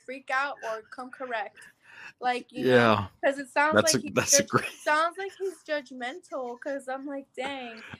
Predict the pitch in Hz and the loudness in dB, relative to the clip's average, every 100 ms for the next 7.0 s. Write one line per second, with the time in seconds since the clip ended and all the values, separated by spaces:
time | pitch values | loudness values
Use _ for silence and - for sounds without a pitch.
0 | - - - 113 98 247 - - 101 - | -16 -10 -2 0 0 -2 -4 -4 -6 -6
1 | - - - _ - 262 269 262 98 101 | -20 -20 -20 _ 0 2 4 6 4 4
2 | 269 127 - 135 82 - 120 98 87 92 | -2 -4 0 -4 -4 -2 4 6 6 2
3 | 98 110 101 104 104 90 98 98 90 - | 4 2 6 6 6 4 2 2 0 -2
4 | 92 87 87 92 - - - 107 80 - | -2 -2 -6 -6 -6 -6 -4 -4 -2 -2
5 | 120 78 71 110 101 73 98 - - - | -2 -4 -6 -8 -6 -4 -4 -8 -18 -20
6 | _ 92 82 - - - - 131 151 | _ -2 -2 -6 -20 -12 0 2 2